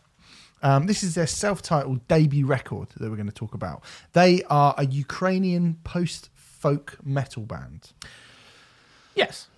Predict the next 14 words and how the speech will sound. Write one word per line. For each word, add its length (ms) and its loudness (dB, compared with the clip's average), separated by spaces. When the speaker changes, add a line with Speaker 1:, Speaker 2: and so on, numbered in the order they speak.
Speaker 1:
They 220 8
are 120 8
a 40 6
band 500 6
who 180 4
use 420 6
traditional 800 4
Ukrainian 680 4
instruments, 800 -2
um, 600 4
alongside, 760 2
uh, 440 -2
vocals 520 2
sung 480 -2